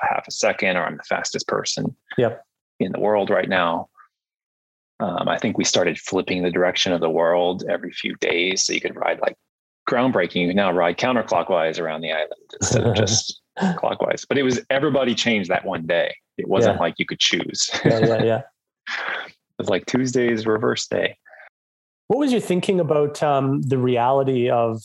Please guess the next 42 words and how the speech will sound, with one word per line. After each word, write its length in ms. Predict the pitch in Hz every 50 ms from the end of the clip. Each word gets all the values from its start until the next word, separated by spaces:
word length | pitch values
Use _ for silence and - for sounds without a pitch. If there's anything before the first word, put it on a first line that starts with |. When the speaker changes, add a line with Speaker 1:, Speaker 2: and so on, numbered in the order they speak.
| - - _ _ _ _ _ _ _ _ _ -
Speaker 2:
of, 320 | 147 127 123 120 117 113
um, 400 | 120 113 113 110 110 113 113 127 - -
I 60 | 131
guess, 220 | 113 123 113 - -
the 100 | - 120
visuals? 560 | 117 131 120 110 135 131 120 113 113 104 113
Was 160 | 123 127 120
it 60 | 135
always 460 | 143 139 143 151 156 160 165 147 -
like 240 | - 147 139 127 - -
a, 200 | 131 120 113 113 - _ _ _ _ _ _ _ _ _ _ _ -
"Let's 460 | 127 123 127 135 147 - - - -
make 300 | 135 131 131 127 - -
this 200 | 139 123 - -
imaginary 840 | 117 110 110 110 117 120 - - 131 135 143 151 170 202 240 254 -
and 180 | - 113 104 -
keep 180 | - - 123 -
it 60 | 131
imaginary"? 640 | 123 120 120 123 127 123 131 139 143 147 165 185 175
Or 160 | 143 127 123
was 180 | 117 123 113 104
there 140 | 120 117 123
ever 240 | 127 123 131 131 123
any, 400 | 120 120 120 120 117 113 117 117
uh, 80 | 113 113 -
debate 480 | - 110 104 117 113 117 117 - -
on 220 | 127 117 113 113 110
whether 200 | 117 113 107 117
you 100 | 113 113
wanted 240 | 110 113 113 107 - -
to 60 | 113
do 280 | 113 117 113 113 110 - _ - _ _ _ _ _ _ _ _ -
more 320 | 127 123 117 117 117 113 110
real 580 | 107 117 113 117 120 117 113 113 113 110 - _ -
worlds? 600 | 113 110 104 107 117 123 123 - - - - _ -
What 100 | - 156
was 120 | 165 151
the 60 | 135 -
thinking 280 | 139 131 - 147 131
behind 320 | 117 107 104 120 117 113 110
that? 160 | 117 135 147 - _ _ _ _ _ _ _ _ _ _ _ _ _ _ _ _ _ _ _ _ _ _ _ -
Speaker 1:
Um, 340 | 143 147 147 151 147 147